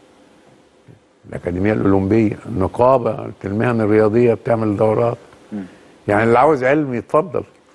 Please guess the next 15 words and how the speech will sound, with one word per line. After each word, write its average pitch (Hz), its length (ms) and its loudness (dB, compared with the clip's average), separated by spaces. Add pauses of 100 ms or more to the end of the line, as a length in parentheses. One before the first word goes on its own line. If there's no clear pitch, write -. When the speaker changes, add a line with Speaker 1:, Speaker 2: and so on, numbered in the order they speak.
(180)
Speaker 2:
أيوه. 87 200 -16 (260)
Speaker 1:
لكن 113 460 -2
ما 117 60 2
يمشيش، 120 440 -2
ما 165 100 -8
تمشيش 127 340 -6
الدنيا 165 500 -2 (560)
بالشكل 131 540 -6
اللي 127 260 -6
قبل 131 300 -6
كده. 151 80 -10 (440)
Speaker 2:
مم. 85 140 -14 (640)
Speaker 1:
مش - 180 -20
هتمشي. - 420 -6 (1500)
هتفضل 117 500 0